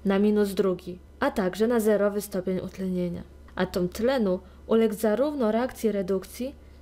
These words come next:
jak i reakcji utlenienia. Reakcja rozkładu nadtlenku wodoru jest przykładem reakcji dysproporcjonowania.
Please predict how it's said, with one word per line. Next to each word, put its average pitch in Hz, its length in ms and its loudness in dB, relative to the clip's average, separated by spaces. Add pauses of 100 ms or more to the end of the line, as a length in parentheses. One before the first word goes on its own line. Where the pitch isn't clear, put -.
(320)
jak 311 240 0
i 277 80 4
reakcji 208 400 0
utlenienia. 185 600 -2 (1700)
Reakcja 208 460 0
rozkładu 220 480 0
nadtlenku 220 640 -2
wodoru 185 560 0 (440)
jest 285 180 0
przykładem 208 520 0
reakcji 196 400 -2
dysproporcjonowania. 180 1200 -2